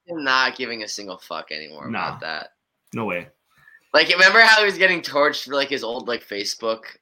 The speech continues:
Speaker 1: uh, like, it was
Speaker 2: Mm-hmm.
Speaker 1: his, like, or his groups that he was in or something, and it was just, like, the most meme of, like, idiotic Benfica, like, groups. But, like, yeah, dude, he was fucking, like, twelve. Uh,
Speaker 2: Yeah.
Speaker 1: some guys, it sticks with them, and they're willing to fucking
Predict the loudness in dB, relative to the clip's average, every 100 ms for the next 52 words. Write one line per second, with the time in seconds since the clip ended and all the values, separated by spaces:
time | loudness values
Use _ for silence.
0 | -6 -2 0 -2 -6 _ _ _ _ -6
1 | -6 -6 -8 -4 -2 -4 -6 -2 2 2
2 | 2 -2 -6 -8 -8 -8 -6 -4 -2 0
3 | 2 4 4 2 2 0 2 2 2 -2
4 | -4 -4 -4 -4 -4 -2 -2 -4 -4 -4
5 | -4 -6 -4 -4 -2 -2 0 2 2 -2
6 | -4 -6 -8 -4 -2 0 0 -2 -8 _
7 | _ -10 -10 -8 -10 -10 -20 -20 -20 -20
8 | -4 0 2 2 2 0 0 -2 -2 -2
9 | -2 0 0 0 0 -2 -2 -2 0 0
10 | -4 -10 _ _ -10 -6 -6 -6 -8 -8
11 | -2 0 4 6 6 2 0 0 0 0
12 | -2 -2 -12 -8 -6 -4 -4 -4 -4 -4
13 | -2 -2 -2 -6